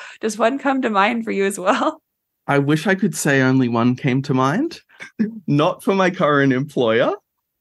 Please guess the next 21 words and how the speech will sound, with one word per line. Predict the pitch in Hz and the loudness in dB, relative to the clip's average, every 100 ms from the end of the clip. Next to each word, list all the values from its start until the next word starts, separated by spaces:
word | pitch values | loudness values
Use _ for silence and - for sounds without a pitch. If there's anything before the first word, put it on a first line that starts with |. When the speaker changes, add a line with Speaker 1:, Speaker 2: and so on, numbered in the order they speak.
| - | -2
Speaker 2:
Um, | 139 135 127 127 120 123 - _ _ 151 | 0 2 2 0 -2 -8 -14 _ _ -4
but | 123 | 0
one | 165 | 0
of | 175 | 0
my | 160 | 0
favorite | 156 156 135 143 123 - | 0 0 0 0 -4 -6
stories, | - 117 - 65 76 - | -2 0 0 -4 -6 -8
uh, | - | -4
I | 92 82 69 85 | -2 0 0 2
was | 151 117 123 | 2 2 0
working, | 127 131 131 123 120 117 78 | 0 0 0 0 0 -2 0
we | 123 117 110 - _ - | 0 0 -2 -10 _ -6
just | 143 147 | -4 0
done | 139 | 0
a | 131 | 2
big | 143 151 | 0 0
implementation | 143 135 120 117 113 113 - 110 110 110 | 0 0 -2 -2 -2 -4 -4 -4 -2 -2
of | 123 - | -2 -2
a | 110 104 | -2 -2
custom | 139 185 156 | -2 0 0
application, | 127 - - 117 - - 117 117 | -2 -4 -2 -2 0 -2 -2 -2